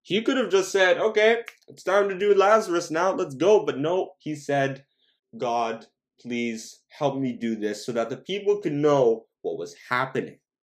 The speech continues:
And that is where I think I will stop in discussing why was Moses not allowed to take the people into the promised land. Thanks for listening.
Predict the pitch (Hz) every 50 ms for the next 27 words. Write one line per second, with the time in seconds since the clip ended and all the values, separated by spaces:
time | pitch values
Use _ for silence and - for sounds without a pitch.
0 | _ _ _ _ _ _ _ _ - 135 139 143 131 131 156 196 233 240 262 254
1 | 202 185 185 196 190 185 180 175 170 - - 165 156 151 147 143 135 135 131 135
2 | 135 - - 127 117 110 110 - - _ _ _ _ _ _ _ - 147 156 147
3 | 156 147 147 - - 165 165 160 - 165 160 156 151 143 143 - _ _ _ -
4 | - 123 139 160 202 240 262 254 254 220 208 202 214 214 214 214 180 185 175 -
5 | - 151 147 156 185 208 220 220 214 190 160 143 135 131 127 131 131 - - 113
6 | - - - - 120 131 131 139 165 175 170 - - 131 107 - - - 95 98
7 | 95 92 - - 76 - - - 80 78 101 101 98 _ - 120 117 113 104 92
8 | 76 69 - - 82 65 - - _ _ _ _ _ _ _ _ _ _ _ _
9 | _ _ _ _ _ _ - 107 101 104 202 - 175 196 220 233 233 226 185 180
10 | 180 175 180 180 185 185